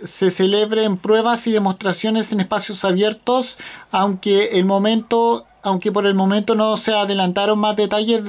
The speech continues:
dado que se está, se está estudiando la forma de proceder con los patrocinadores interesados en apoyar esta iniciativa.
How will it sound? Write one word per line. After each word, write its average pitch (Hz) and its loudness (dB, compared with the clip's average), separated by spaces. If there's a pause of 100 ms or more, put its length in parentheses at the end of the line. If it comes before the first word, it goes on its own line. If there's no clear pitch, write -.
dado 208 0
que 202 -2
se - -8
está, 196 0 (240)
se 180 -6
está 196 -4
estudiando 196 0
la 214 0
forma 214 0
de 202 -8
proceder 202 0 (380)
con 202 2
los 196 0
patrocinadores 208 0
interesados 208 0
en 220 2
apoyar 202 0
esta 214 -2
iniciativa. 202 0